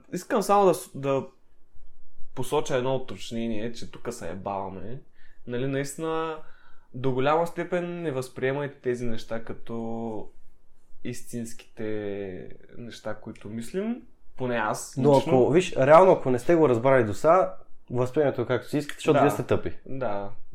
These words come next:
Speaker 2: Реално,
Speaker 1: Цяло,
Speaker 2: ако
Speaker 1: да.
Speaker 2: някой не го е разбрал, че се шегува, значи просто си глупав, брат.
Speaker 1: Общо взето
Speaker 2: Или сестро. Не, всички са брат. Всъщност, виж, брат е универсална дума, няма пол тази дума.
Speaker 1: Няма пол,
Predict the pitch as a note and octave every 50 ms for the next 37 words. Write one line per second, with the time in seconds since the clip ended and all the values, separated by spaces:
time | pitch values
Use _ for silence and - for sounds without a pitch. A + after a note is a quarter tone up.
0 | - - C#3 D3+ C#3 B2 B2 C3+ C3+ A#2+ - B2+ G2+ G#2 G2+ C3 C3 C#3+ D3+ D3+
1 | D3+ C#3 B2+ B2 A#2+ B2 A#2+ A#2 A2 G#2+ G2 G2 G#2 G2+ G#2 G2 A2 A2+ G#2+ F#2+
2 | - - G2 G2 - A#2+ C#3 D#3 D3 C3 A#2+ A2+ - - A2+ A2 G#2 - - G#2+
3 | A#2 A#2 G#2+ - G2 F#2 F2+ G2 F#2+ F#2 - - - A#2+ B2 B2 A#2+ - - A2+
4 | A2 A2+ A2+ A2 - - D#3+ B2+ B2+ B2 B2 A#2 A2+ - - B2 A2 - - -
5 | G2 F#2 G2+ C3+ C#3+ A2+ C#3 C3+ - - - G#2+ F2+ E2+ F2+ F2 E2+ - - -
6 | - - - - - - - - - - - - - G3+ G3 C#4 F#3 F3 G3 F3
7 | C3+ A#2+ B2+ C#3+ E3 - - G3+ F#3 E3+ D3+ C#3+ C3+ A#2+ C3+ C3+ B2+ - C3 C3
8 | B2+ A#2+ G#2+ G#2+ G2+ G2 G2+ G#2+ A2 A2+ B2+ B2+ - - G#2 F#2+ F#2 - F#2 F2+
9 | F#2 F#2+ F#2+ F#2 F#2 - - - - - - - - - - - - - - _
10 | - - - - - - _ _ - - - - - - - - - - - -
11 | - B2 B2 B2+ C#3 D3+ D3 D3 - D3+ D#3+ E3+ E3 C3 G#2+ -